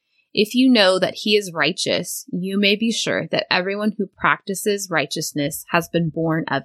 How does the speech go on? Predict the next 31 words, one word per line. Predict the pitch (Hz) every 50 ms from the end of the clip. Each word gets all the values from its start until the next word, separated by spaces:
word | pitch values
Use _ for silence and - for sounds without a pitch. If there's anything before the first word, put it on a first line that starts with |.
| -
him." | _ - - - - 180 - _ _ _ _ _ _ _ _ _ _ _ _ _ _ _ _ _ _ _ _ _ _ _
And | 185 196 202 196
then | 190 190 190 185
First | 185 - 196 190 175 170 -
John | - 202 190 190 185
three | - _ - 160 165 160 151 156 170 190 226 247
starts | - - - 180 165 165 - - - -
with, | - 180 180 170 160 151 160 156 - -
"See | - - - - 240 254 269
what | 285 277 277
kind | - - 262 262 277
of | 285 233 190
love | 185 180 165 160 165 175 -
the | - 175
Father | - - 175 175 - - 196
has | 196 208 190 -
given | - 180 170 175 175 175 - -
to | 160 135
us, | 92 95 165 - - - _ _ _ _ _ _ _ _ _ _ _ _ _ _ _
that | 214 190 208 190 - 190
we | 214 220
should | 208 - 262 247 240
be | 247 233
called | 226 - - 185 165 160 160 160 165 -
children | - - 170 160 160 170 151 -
of | 151 -
God, | - 156 143 143 147 156 156 _ _ _ _ _
and | - 175 175 175
so | - - - 190 180 185
we | 185 190 185 170
are. | 143 139 120 107 139 -